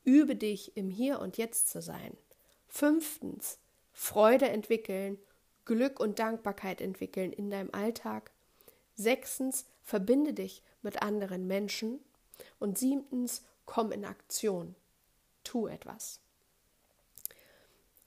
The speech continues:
Und ich weiß, wir hören immer diese Podcasts mit den Tipps für hier und da und da und machen's aber am Ende des Tages oftmals nicht. Und das ist natürlich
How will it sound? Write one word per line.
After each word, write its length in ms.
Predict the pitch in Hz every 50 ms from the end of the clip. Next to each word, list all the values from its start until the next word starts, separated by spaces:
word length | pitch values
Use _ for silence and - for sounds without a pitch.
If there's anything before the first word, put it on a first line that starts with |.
| _ -
Und 260 | 262 233 226 - -
ich 140 | 240 226 -
weiß, 260 | 226 240 269 269 -
wir 120 | 240 233 220
hören 200 | 220 226 240 226
immer 160 | 208 202 185
diese 200 | 190 190 180 190
Podcasts 680 | - - 320 311 - - 277 269 262 254 254 254 -
mit 160 | 196 185 - -
den 220 | 196 196 190 190
Tipps 300 | - - 233 226 - -
für 100 | - 190
hier 460 | 185 - 240 247 262 262 254 233 - -
und 160 | 185 175 202
da 180 | 190 180 170
und 160 | - 180 175 -
da 160 | 240 294 349 392 427 415 - - - _ -
und 140 | 220 190 190
machen's 340 | 196 214 - 202 185 -
aber 200 | - 190 185 180
am 120 | 170 170 -
Ende 200 | - 190 226 208
des 200 | 190 175 - -
Tages 340 | - 185 185 175 180 - -
oftmals 460 | - - - - 175 165 - - -
nicht. 340 | 165 170 - - - - - _ _ _ _ _ _ _ _ _ _ _ _ _ _ _ _ _ _ _ _ _ _ _ _ -
Und 100 | 190 208
das 160 | 202 196 -
ist 140 | 196 - -
natürlich 580 | 190 185 190 - 185 180 180 185 - - -